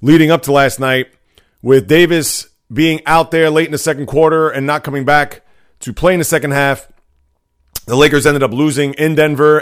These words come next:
and now we have to wait and see the status of a one A D who is going for an M R I today in Minnesota.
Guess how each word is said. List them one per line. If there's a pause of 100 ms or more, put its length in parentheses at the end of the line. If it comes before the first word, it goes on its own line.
and
now
we
have
to
wait
and
see (540)
the
status
of
a
one
A
D
who
is
going
for
an
M
R
I
today
in
Minnesota.